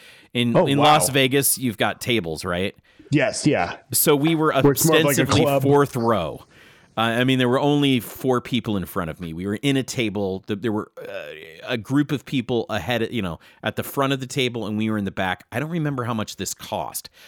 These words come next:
Speaker 1: but we, I know I had no money. So it must have been super cheap, and I don't know why we got these tickets. Maybe it was because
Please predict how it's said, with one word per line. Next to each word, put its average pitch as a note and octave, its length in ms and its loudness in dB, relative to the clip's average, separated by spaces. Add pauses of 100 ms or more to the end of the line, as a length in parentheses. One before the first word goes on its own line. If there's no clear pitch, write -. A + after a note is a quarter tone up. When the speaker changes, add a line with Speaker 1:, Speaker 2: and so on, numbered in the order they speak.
(180)
Speaker 1:
but A2+ 100 -4
we, C#3 180 -6
I D3 120 2
know F3 180 4
I D3+ 80 4
had C3+ 240 0
no F#2 140 -2
money. E2+ 380 -8 (440)
So A#2+ 580 0
it C3 140 -2
must C#3+ 220 0
have C#3 80 -4
been A2+ 140 0
super C3 360 0
cheap, G#2+ 360 -2
and G2+ 120 -4
I A#2 60 0
don't A#2 160 -2
know A#2 100 0
why F#2+ 340 -2
we C3+ 140 0
got D3 220 -2
these D#3 180 -6
tickets. D3 580 -4
Maybe G#2 380 -2
it C#3 80 -2
was C3 220 -6
because - 580 -6